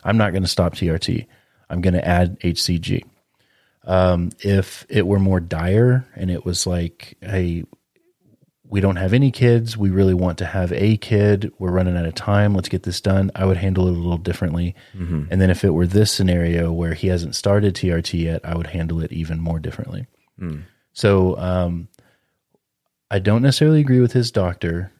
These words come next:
Speaker 1: saying it's no big deal. Um, I also don't agree with him. Like,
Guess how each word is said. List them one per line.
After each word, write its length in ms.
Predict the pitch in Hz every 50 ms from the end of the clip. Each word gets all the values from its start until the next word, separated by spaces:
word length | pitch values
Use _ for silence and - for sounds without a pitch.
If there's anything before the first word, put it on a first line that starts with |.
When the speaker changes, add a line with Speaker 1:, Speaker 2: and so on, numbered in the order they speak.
| _ _ _ _
Speaker 1:
saying 360 | - - 101 92 92 90 90
it's 200 | 90 92 - -
no 180 | 92 87 90 87
big 240 | 92 92 95 98
deal. 340 | - 85 80 80 80 82 87 - _ _ _ _ _ _ _ _ _ _ _ _ _ _ _ _
Um, 480 | - 90 87 85 85 85 85 85 85 - -
I 120 | - 95 98
also 340 | 101 101 - - 123 110
don't 360 | 101 101 113 - - 101 87 87
agree 360 | 87 - 87 87 87 85 85 -
with 200 | 101 95 87 -
him. 180 | - 95 87 87
Like, 260 | 85 87 87 90 -